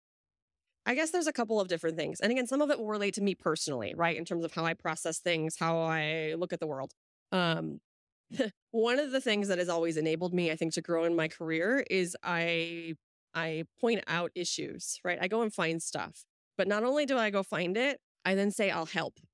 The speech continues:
right? If I'm willing to complain, I'm willing to do something,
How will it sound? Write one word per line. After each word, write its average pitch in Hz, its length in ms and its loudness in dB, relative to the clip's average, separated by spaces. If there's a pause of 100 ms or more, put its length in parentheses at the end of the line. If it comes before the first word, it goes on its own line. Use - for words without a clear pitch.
(260)
right? 185 260 0 (100)
If 202 160 -4
I'm 208 180 4
willing 269 280 2
to 247 80 0
complain, 196 580 0 (140)
I'm 196 200 0
willing 226 300 0
to 170 60 -6
do 185 160 2
something, 131 420 -8